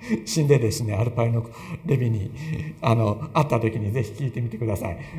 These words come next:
あの、「どうしてですか？<laughs>どうしてそういうふうに思ったんですか？」って、こう、あの、聞いてみたらいいと思います。だけど、一つ言えることは、彼は汚れるということとか、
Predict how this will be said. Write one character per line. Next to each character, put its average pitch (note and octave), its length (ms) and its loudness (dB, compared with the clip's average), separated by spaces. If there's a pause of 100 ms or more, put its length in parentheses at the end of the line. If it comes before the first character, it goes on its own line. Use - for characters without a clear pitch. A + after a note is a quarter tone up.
(100)
あ B2 100 0
の、 A#2+ 160 2
「ど D3 120 8
う E3 40 8
し E3 60 2
て D#3 80 4
で G#2+ 80 2
す - 120 -2
か？ - 80 -6 (340)
<laughs> - 320 -12
ど F3+ 120 0
う F#3 40 2
し D#3 40 2
て D#3+ 80 6
そ D#3 100 6
う C#3+ 40 6
い - 20 6
う D3+ 40 6
ふ - 20 2
う D3 40 2
に D3 60 2
思 E3 120 6
っ E3+ 40 4
た D#3 120 4
ん C#3+ 60 2
で C#3+ 80 0
す - 100 -8
か？」 F#3+ 120 -2
っ F#3 100 -10
て、 - 100 -8
こ - 160 -8
う、 G#2 120 -6 (380)
あ - 80 -4
の、 A2+ 140 -2
聞 B2 180 -4
い - 20 -4
て A#2+ 120 -4
み A2+ 120 -2
た G2+ 100 -4
ら G2 80 -2
い G2 80 -2
い F2+ 40 -6
と - 80 -8
思 G2+ 100 -6
い - 60 -8
ま - 140 -12
す。 - 140 -20 (2000)
だ D3+ 100 0
け C#3+ 100 2
ど、 A#2+ 280 0
一 G3+ 180 -2
つ D#3 120 -4
言 C#3+ 40 0
え C#3+ 80 4
る C#3+ 160 -4 (240)
こ D3+ 120 0
と D3+ 120 2
は、 B2+ 300 -2 (200)
彼 E3 180 0
は A2 200 -2 (680)
汚 D3+ 120 -2
れ E3+ 280 0
る D3+ 80 -6
と - 120 -6
い F#2+ 80 -4
う - 40 -8
こ - 100 -10
と D#2+ 120 -10
と - 120 -14
か、 - 60 -16